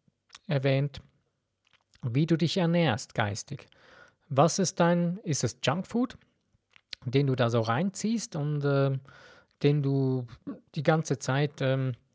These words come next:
deinen Geist verwirren lässt? Oder beginnst du klare Gedanken zu denken und deinem Geist klare Gedanken zu geben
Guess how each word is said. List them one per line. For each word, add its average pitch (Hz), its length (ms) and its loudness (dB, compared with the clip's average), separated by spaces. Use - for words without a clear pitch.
deinen 131 380 2
Geist 135 300 2
verwirren 165 360 4
lässt? 220 360 -2
Oder 185 600 6
beginnst 160 300 -2
du 143 60 0
klare 180 360 2
Gedanken 185 420 0
zu 151 120 -2
denken 123 500 -2
und 139 120 0
deinem 135 220 4
Geist 143 320 2
klare 147 300 2
Gedanken 143 480 2
zu - 160 -2
geben 165 400 0